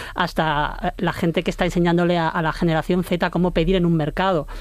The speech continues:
Y se va con una cámara y dice, "A ver, tienes que pedir la vez cosas que nos parecen, eh, lógicas". Hay generaciones que nunca han pisado y que de repente necesitan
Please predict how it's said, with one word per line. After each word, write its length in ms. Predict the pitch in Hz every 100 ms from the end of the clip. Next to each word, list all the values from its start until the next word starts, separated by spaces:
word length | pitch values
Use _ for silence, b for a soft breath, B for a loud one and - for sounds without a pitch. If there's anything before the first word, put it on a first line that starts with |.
| B
Y 120 | 185
se 100 | -
va 140 | 160
con 100 | 165
una 220 | 175 170 156
cámara 320 | 170 202 190
y 20 |
dice, 160 | 170 165
"A 60 |
ver, 160 | 226 226
tienes 200 | 226 254
que 100 | 220
pedir 220 | 214 254
la 120 | 202
vez 140 | 214 -
cosas 260 | 208 233
que 80 | 208
nos 100 | 190
parecen, 560 | - 170 208 190 180 170 B B B -
eh, 1120 | 160 147 139 135 131 131 127 - - 226 254 -
lógicas". 720 | - 160 - 202 185 214 277
Hay 100 | 170
generaciones 540 | 160 175 170 - 208 180
que 100 | 151
nunca 220 | 160 160
han 100 | 156
pisado 540 | 156 - 190 202 254
y 100 | 220
que 140 | 185 170
de 100 | 156
repente 340 | 151 156 165
necesitan 680 | 220 170 156 - 196 190